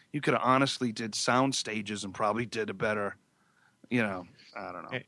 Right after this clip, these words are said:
Speaker 2: and the reality is we don't know how much ended up on the cutting room floor. We don't know what ideas they had on script that they had to adjust as they went along. So it's possible that the ambition for, and what they were planning on doing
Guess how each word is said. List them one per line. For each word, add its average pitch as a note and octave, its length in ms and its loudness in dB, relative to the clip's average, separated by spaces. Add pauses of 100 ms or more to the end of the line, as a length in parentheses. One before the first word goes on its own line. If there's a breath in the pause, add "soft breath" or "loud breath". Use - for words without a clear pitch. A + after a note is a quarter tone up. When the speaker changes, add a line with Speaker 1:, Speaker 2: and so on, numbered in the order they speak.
Speaker 2:
and C3 160 -2
the C3 80 2
reality C#3+ 440 2
is C#3 140 0
we B2 140 0
don't B2+ 160 2
know A#2 160 0
how G#2+ 160 2
much G#2+ 320 -2
ended G#2 320 -2
up F#2+ 220 -2
on F2+ 100 -8
the E2 100 -8
cutting C3+ 380 -2
room B2+ 140 -8
floor. A2+ 420 0
We G2+ 200 -2
don't G2+ 200 0
know G2 200 4
what F#2+ 280 4
ideas G2 460 0
they F2+ 140 -6
had F#2 180 -4
on E2+ 140 -6
script - 520 -2
that E2+ 160 -8
they F2+ 120 -4
had F2+ 220 -2
to F2 220 -4
adjust F2+ 460 -4
as F2+ 100 -6
they F#2 140 -4
went F2+ 240 -6
along. F#2+ 380 -4
So G2 200 -2
it's - 140 -6
possible G#2+ 560 -2
that F2 220 -4
the F2+ 140 -2
ambition F#2 520 -4
for, - 160 -12
and F2+ 260 -10
what F2 160 -6
they F2 80 -6
were E2 140 -6
planning F#2+ 420 -6
on D#2+ 160 -10
doing F2+ 420 -4